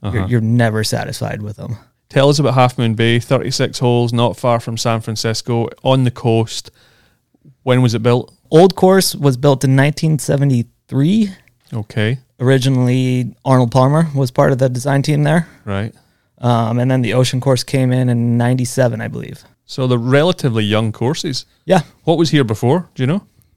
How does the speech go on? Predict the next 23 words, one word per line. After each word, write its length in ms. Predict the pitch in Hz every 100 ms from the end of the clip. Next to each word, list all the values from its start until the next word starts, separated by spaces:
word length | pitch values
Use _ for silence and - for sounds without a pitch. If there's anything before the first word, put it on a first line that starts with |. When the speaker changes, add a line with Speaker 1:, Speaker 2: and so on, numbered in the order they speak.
| _ -
Speaker 1:
Farmland, 500 | 143 151 113 104 - - -
as, 260 | 127 120 127
Speaker 2:
Oh. 100 | 139
Speaker 1:
as 180 | 139 123
with 120 | 120
most 240 | 127 131 127
of 100 | 120
Half 200 | 120 113
Moon 140 | 110
Bay. 180 | 117 113 - _ _
Speaker 2:
Right. 300 | 110 113 - _ _ _
Speaker 1:
It 100 | 143
was, 180 | 143 127
it 120 | -
was 100 | 156
founded 260 | 139 151 180
by 100 | 147
Portuguese. 600 | - 143 151 104 - - _ _ _
Speaker 2:
Oh, 80 | 131
the 80 | 123
Portuguese. 580 | 165 165 - 147 120 135
Okay. 280 | - 104
Speaker 1:
Yeah. 140 | 135